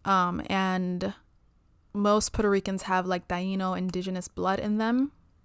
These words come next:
Uh, if you know any Tainos, um, not, uh, what, what am I saying? Not just Puerto Ricans, excuse me, not just Puerto Ricans, but a lot of that area of the Caribbean has a lot of Taino blood in them. So, uh, my boyfriend is really into, uh,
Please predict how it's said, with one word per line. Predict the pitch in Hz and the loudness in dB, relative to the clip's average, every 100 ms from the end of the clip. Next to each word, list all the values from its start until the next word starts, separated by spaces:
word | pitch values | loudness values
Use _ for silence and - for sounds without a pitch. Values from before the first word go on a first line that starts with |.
| _ | _
Uh, | 190 185 180 | 0 2 2
if | 180 190 | -2 -4
you | 180 | -2
know | 185 175 | -2 -2
any | 180 185 - - - - | -4 -6 -8 -20 -14 -2
Tainos, | 208 220 226 220 214 - - - - | 2 4 4 4 0 -2 -12 -18 0
um, | 190 180 180 | 2 2 4
not, | 277 - _ _ - | 4 4 _ _ -10
uh, | 196 | -10
what, | - 226 | -6 -4
what | 226 294 | -2 0
am | 370 | 0
I | |
saying? | - 180 180 - | -2 -4 -10 2
Not | 214 269 302 | 6 6 6
just | 277 | 2
Puerto | - 190 | 2 0
Ricans, | 165 - | 0 -4
excuse | - 240 | 2 2
me, | 185 | 2
not | 196 349 | 2 6
just | 427 - | 4 4
Puerto | 320 | 4
Ricans, | 277 262 247 233 | 4 4 2 4
but | 190 - - - - | 2 2 -4 -16 -6
a | - | 4
lot | 208 214 | 8 8
of | 208 | 8
that | 202 190 | 4 4
area | - 190 196 | 2 2 2
of | 190 | 2
the | 180 | -2
Caribbean | - 196 185 180 | 0 0 0 -4
has | 185 185 | -4 -2
a | 175 | -2
lot | 175 | -2
of | - | -4
Taino | 190 247 240 | 0 4 4
blood | 180 170 | 2 -2
in | 180 | -4
them. | 175 - | -6 -2
So, | - 220 208 208 202 | 2 4 4 4 2
uh, | 190 185 | 2 2
my | 190 185 | 2 0
boyfriend | 214 214 - 185 185 - - - - - | 0 0 0 -2 -2 -6 -16 -20 -20 -6
is | 208 | 4
really | 240 269 247 | 10 10 10
into, | 220 - 220 214 202 - | 6 4 4 4 2 2
uh, | 185 175 165 | 2 2 0